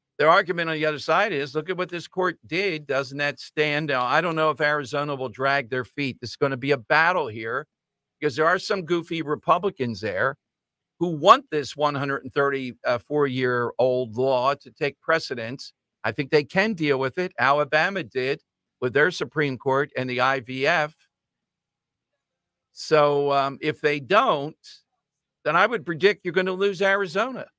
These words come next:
I would predict that right now, unless that's changed. It'll be on the ballot to kind of enshrine abortion there. Um, if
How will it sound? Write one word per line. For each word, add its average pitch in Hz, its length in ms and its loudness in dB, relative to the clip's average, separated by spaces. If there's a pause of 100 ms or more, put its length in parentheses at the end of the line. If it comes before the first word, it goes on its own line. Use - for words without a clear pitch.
(120)
I 160 80 4
would 160 240 -4
predict 170 360 -2
that 190 180 2
right 190 240 0
now, 175 440 -2
unless 151 340 0
that's 156 260 -2
changed. 135 640 -6
It'll 139 180 -2
be 151 160 -4
on 160 140 0
the 143 80 -8
ballot 151 560 0
to 139 120 -12
kind 143 240 -4
of 123 120 -6
enshrine 160 600 -2
abortion 117 600 -8
there. 107 340 -6 (1300)
Um, 135 480 0 (100)
if 175 260 -2